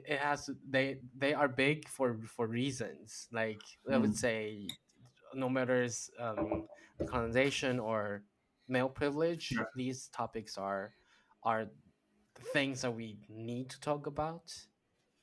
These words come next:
Speaker 2: Yeah.
Speaker 1: I would say that's why I would pick this, this
Speaker 2: Mm.
Speaker 1: topics to, to have to, you know, to,
Speaker 2: Yeah.
Speaker 1: to start the, the
Speaker 2: And I think it's, it, it's the same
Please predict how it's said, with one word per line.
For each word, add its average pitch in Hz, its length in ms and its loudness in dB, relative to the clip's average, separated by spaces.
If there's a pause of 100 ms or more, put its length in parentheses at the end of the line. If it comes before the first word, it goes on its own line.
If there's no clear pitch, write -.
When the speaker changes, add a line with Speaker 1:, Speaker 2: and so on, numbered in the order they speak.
(160)
Speaker 2:
Yeah. 117 280 4
Speaker 1:
I 120 80 2
would 113 160 -4
say 110 220 0
that's 117 220 -2
why 101 240 0
I 101 120 -2
would 98 180 -8 (340)
pick 107 320 -6 (200)
this, - 520 -10 (520)
this 117 320 0
Speaker 2:
Mm. - 180 -20
Speaker 1:
topics 120 460 2
to, 95 260 -6 (220)
to 110 80 -8
have 104 180 -6
to, - 120 -16
you 98 120 -8
know, 73 160 -10
to, - 240 -14
Speaker 2:
Yeah. - 200 2 (200)
Speaker 1:
to - 80 -12
start 113 300 2
the, 117 100 2
the 107 240 -4
Speaker 2:
And 107 100 4
I 107 80 2
think 131 200 2
it's, - 400 -2 (920)
it, 107 180 -8
it's 107 140 -6
the 113 120 0
same 110 680 8